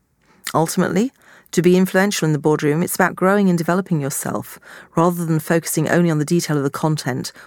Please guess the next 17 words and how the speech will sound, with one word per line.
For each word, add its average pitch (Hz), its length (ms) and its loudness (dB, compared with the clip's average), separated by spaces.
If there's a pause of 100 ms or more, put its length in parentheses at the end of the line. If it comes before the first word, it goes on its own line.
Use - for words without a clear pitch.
or 147 100 0
specifics - 540 -4
of 139 80 -8
the 147 100 0
interaction. - 720 -6 (1200)
As 160 180 0
you 196 100 4
mature 175 440 0
and 165 100 2
try 160 240 -2
out - 100 -2
new 170 200 2
things 151 240 -4
to - 100 -6
expand 190 380 -2
your 143 100 -2
toolkit - 640 -4